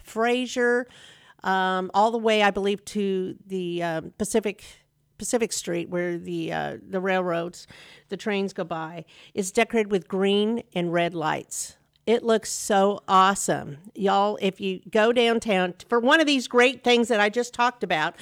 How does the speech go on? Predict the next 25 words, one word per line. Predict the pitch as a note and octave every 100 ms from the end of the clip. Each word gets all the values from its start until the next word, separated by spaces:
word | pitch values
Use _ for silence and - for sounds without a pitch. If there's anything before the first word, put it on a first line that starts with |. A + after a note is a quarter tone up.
| - -
see | - - C#4+ D#4+
the | E4
lights | C#4 C4+ A#3+ E3 -
because | B3 - A#3+ - - -
it's | - A3+ -
what | D#4+
makes | B3 G#3+ G#3 -
Conroe | - F#3 F3 E3+ F3+
unique. | G3 A3 A3+ C#4+ - - - _ _
There's | G#3 G#3
no | G#3+ G#3+
other | A#3+ D4
town | E4 - F#3+ F#3
in |
Montgomery | F#3 - F3 F3
County, | - F3 F3+ G3
and | G3+
I | A3+
don't | C4 G#3+
know | G3
what | G3 A#3
other | A3+ F#3
town | F#3 D#3+ E3
in | D#3+
Texas, | G#3 F#3+ - D#3 -